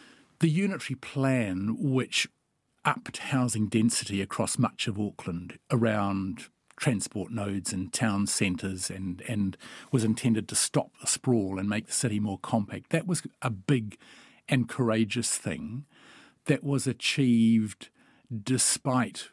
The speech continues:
really loud opposition by my lot, you know, the white property-owning middle classes, who, a lot of whom didn't want their areas to change. And so that was, I, I found that quite an inspiring period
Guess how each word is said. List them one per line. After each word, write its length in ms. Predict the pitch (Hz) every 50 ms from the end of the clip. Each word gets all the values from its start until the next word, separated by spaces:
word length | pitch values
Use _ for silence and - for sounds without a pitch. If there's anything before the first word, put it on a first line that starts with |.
| _
really 540 | - 131 117 117 123 131 127 120 113 107 104
loud 540 | 101 101 104 107 107 104 104 101 98 98 95 -
opposition 680 | - 110 - 120 110 104 104 95 - - 107 98 92 90
by 640 | - 120 104 101 98 98 95 95 95 92 87 92 - _ _ _ _ _ _ _ _ _ _ -
my 260 | 113 107 104 95 104
lot, 360 | 107 98 107 131 127 - - _ _ _
you 80 | 113
know, 220 | 98 95 101 120 117 -
the 80 | - 110
white 280 | 95 101 110 113 - - _ _ _ _ _
property-owning 760 | - 117 98 - 101 104 107 107 113 107 107 101 98 104 - -
middle 240 | 135 135 113 104 101
classes, 520 | - - 120 107 101 - - 117 110 -
who, 220 | - 120 113 101 98 - - - _ -
a 60 | 127
lot 180 | 123 123 120 117
of 100 | 107 -
whom 280 | 117 117 104 98 98 - _ _
didn't 260 | - 151 120 - 113
want 240 | 104 107 104 101 -
their 280 | - 113 104 101 98 - - _ _ _
areas 420 | - 135 117 110 104 95 92 95 -
to 100 | - 98
change. 560 | - - - 101 87 87 92 113 131 - - - - - - - - - - - - - - - _ -
And 140 | 170 165 -
so 100 | - 165
that 160 | 147 196 - 190
was, 160 | 175 - - -
I, 300 | 151 151 165 160 156 156 -
I 120 | 160 165
found 320 | 156 - - 147 135 131 117
that 180 | 120 110 - - - - _ _ _ _ _ _ _ _
quite 840 | - - - - - 139 143 143 143 143 143 143 135 - - - -
an 160 | - 156 135
inspiring 880 | 127 117 117 107 - - - 123 117 117 117 117 113 110 110 104 104 101
period 640 | - - - - 139 135 123 110 95 87 87 90 85